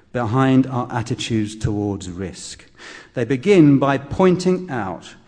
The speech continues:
that our understanding of risk will be a function of the degree of certainty we attach to our knowledge of particular risks and the extent to which that knowledge is subject to political contestation.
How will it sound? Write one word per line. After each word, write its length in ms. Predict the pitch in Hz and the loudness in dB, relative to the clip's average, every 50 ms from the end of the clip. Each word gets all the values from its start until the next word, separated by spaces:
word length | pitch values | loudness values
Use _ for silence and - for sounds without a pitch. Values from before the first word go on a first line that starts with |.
| - - _ | -20 -14 _
that 100 | - 127 | -6 -2
our 80 | 123 139 | 0 2
understanding 560 | 143 143 139 131 - - 180 180 190 190 180 | 2 2 2 0 -2 0 2 2 4 4 4
of 120 | 170 139 135 | 4 4 2
risk 200 | 143 123 - - | 0 0 0 -4
will 80 | 143 | -4
be 120 | 117 143 139 | -2 -2 0
a 60 | 127 | 0
function 640 | - - - 180 180 170 180 - - 135 139 147 | 0 0 0 0 0 0 -2 -4 -2 -2 -2 -2
of 140 | 151 135 - | -4 -10 -10
the 80 | - 123 | -10 -12
degree 420 | - 110 104 135 151 160 165 170 | -12 -8 -4 0 0 0 0 0
of 160 | 160 151 - | -4 -8 -10
certainty 640 | - - - 170 160 156 160 139 123 - - 127 117 | -10 -4 0 2 2 2 2 0 0 0 0 -2 0
we 100 | 120 127 | 0 -2
attach 380 | 120 123 - - 151 147 - - | -2 -2 -2 -4 -4 -4 -4 -2
to 140 | - 139 | 0 2
our 80 | 127 127 | 4 4
knowledge 340 | 131 131 127 131 131 127 127 | 4 4 4 4 2 0 -2
of 100 | 131 131 | -4 -4
particular 520 | - - - - 139 - - 139 123 127 | -4 -4 -4 -4 -4 -2 -2 0 2 2
risks 480 | 123 123 147 143 147 - - - - - | 6 8 8 8 6 4 -2 -2 0 2
and 100 | 123 127 | 2 2
the 60 | 139 | 2
extent 400 | 151 - - - 170 - 175 170 | 2 0 2 4 4 4 4 2
to 100 | - 139 | -2 0
which 320 | 117 123 139 127 - - | 0 0 -2 -2 -6 -8
that 220 | - 127 123 - 143 | -6 -6 -6 -4 -2
knowledge 340 | 131 120 120 120 120 113 123 | -2 0 0 0 -2 -2 -2
is 180 | 120 107 - | -4 -4 -2
subject 440 | - - 127 123 - 147 123 - - | -2 -2 -2 -2 -4 -8 -8 -8 -10
to 80 | - - | -12 -6
political 420 | - 131 117 110 - - - 123 | -4 -4 -4 -4 -4 -6 -10 -10
contestation. 1080 | 117 - 110 98 - - 101 - - - 123 117 113 - - - - - 76 71 - | -8 -6 -8 -8 -8 -10 -12 -10 -6 -2 -2 -2 -2 -2 -6 -10 -12 -12 -14 -14 -16